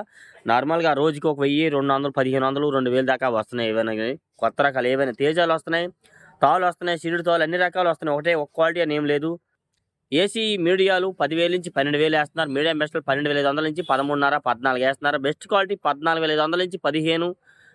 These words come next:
పదిహేనున్నర, పదహారు. డీలక్స్ వచ్చేసరికి పదహారున్నర నుంచి పదిహేడు, పదిహేడు వేల ఐదు వందల దాకా జరుగుతూ ఉంది కర్నూలు డీడీ అయితే మాత్రం. ఈ వన్ జీరో వన్ సువర్ణ బ్యాడ్గా రకాలు కూడా మార్కెట్లో ఈ క్వాలిటీలు, కచరా క్వాలిటీలు, తెలపలు వచ్చినవి ఇవన్నీ కూడా పదివేలు నుండి పన్నెండు వేలు ఎక్కువ జరుగుతున్నాయి. వంద, నూట ఐదు, పది, పదిహేను ఎక్కువ జరుగుతున్నాయండి.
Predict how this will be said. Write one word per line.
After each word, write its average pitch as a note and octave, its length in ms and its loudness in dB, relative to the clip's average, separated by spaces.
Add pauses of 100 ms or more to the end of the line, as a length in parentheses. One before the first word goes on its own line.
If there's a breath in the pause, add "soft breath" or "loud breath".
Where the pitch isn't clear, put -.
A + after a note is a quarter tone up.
(140 soft breath)
పదిహేనున్నర, D3+ 540 0
పదహారు. B2 460 -2
డీలక్స్ E3+ 400 -2
వచ్చేసరికి E3 320 -6
పదహారున్నర C3+ 500 0
నుంచి C3+ 320 -6
పదిహేడు, C3 520 -2 (560 soft breath)
పదిహేడు B2+ 280 2
వేల B2 100 0
ఐదు A2+ 100 0
వందల B2 180 -2
దాకా B2 260 0
జరుగుతూ G#2 360 -2
ఉంది G2 160 -4
కర్నూలు G2 360 -4
డీడీ F#2 180 -4
అయితే F2 200 -6
మాత్రం. - 260 -14 (120)
ఈ D#3+ 100 2
వన్ D#3 180 0
జీరో D#3+ 200 -2
వన్ D#3+ 140 -4
సువర్ణ D#3 380 -2
బ్యాడ్గా C#3 420 -2
రకాలు B2 340 -2
కూడా B2 140 -2
మార్కెట్లో A2+ 600 -4 (460 soft breath)
ఈ - 40 -6
క్వాలిటీలు, D3+ 500 0
కచరా C#3+ 300 0
క్వాలిటీలు, C3 440 -2
తెలపలు C#3+ 360 -2
వచ్చినవి C#3 260 -4
ఇవన్నీ D3 400 0
కూడా C#3+ 200 2
పదివేలు C#3 400 -2
నుండి D3+ 140 -2
పన్నెండు C#3 300 -2
వేలు C#3+ 220 2
ఎక్కువ C#3 200 -4
జరుగుతున్నాయి. C3 420 0
వంద, C3 180 -2
నూట B2+ 280 -2
ఐదు, B2+ 180 0
పది, B2+ 260 -4
పదిహేను B2 300 -2
ఎక్కువ A#2 200 -6
జరుగుతున్నాయండి. A2 520 -4